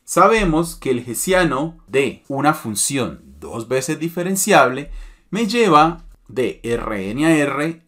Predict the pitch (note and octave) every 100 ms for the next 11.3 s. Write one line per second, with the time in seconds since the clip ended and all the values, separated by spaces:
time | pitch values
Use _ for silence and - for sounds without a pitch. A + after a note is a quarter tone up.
0 | - D3 E3+ E3+ E3+ C#3+ C3 C3+ C#3+ -
1 | E3+ E3+ E3+ C#3 E3 - - - - D3
2 | D3 D#3 D3+ B2+ B2 B2+ A#2+ G2+ G2 F#2+
3 | F2+ F2 E2+ D2+ - - - _ _ _
4 | _ _ _ _ _ _ - B2+ D#3 E3+
5 | G3+ F3 A#2 B2+ D#3+ - _ - - G#2
6 | A2+ D3+ F#3 A3 G3 G3 - - _ -
7 | A3 A3+ A#3+ A3+ A3 F3+ D3+ D#3+ D#3+ B2+
8 | B2+ - A#2+ B2 F3+ F#3+ F#3+ F3 F#3+ G3
9 | E3+ C#3 C#3 D#3+ - B2+ D3 D#3 D3+ D3+
10 | - A#2+ A#2+ A#2+ - F#2+ F2+ E2 G2 -
11 | E2 - -